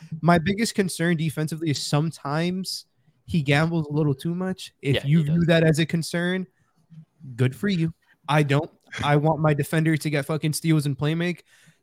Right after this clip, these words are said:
Speaker 1: Like, I think he averaged, like, damn near three steals per forty minutes and almost a block per forty minutes, which is ridiculous for a guard.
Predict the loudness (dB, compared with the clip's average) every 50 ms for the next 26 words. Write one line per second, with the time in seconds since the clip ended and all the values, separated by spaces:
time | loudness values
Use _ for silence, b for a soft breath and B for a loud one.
0 | b -4 0 0 2 0 0 -2 -2 -2 -2 0 0 0 2 2 2 2 2 0
1 | 0 0 0 2 2 2 4 2 2 2 2 2 4 4 4 2 2 4 4 4
2 | 4 2 2 0 0 0 0 2 2 4 4 4 4 4 4 2 0 -4 -2 0
3 | 0 2 2 0 0 -2 0 2 4 4 4 4 4 2 2 2 0 0 2 2
4 | 2 2 4 2 2 0 -2 -4 -2 -2 0 0 0 -2 0 0 0 0 2 0
5 | 0 0 0 0 0 -2 -2 -4 -4 -4 -2 0 2 4 4 4 4 2 0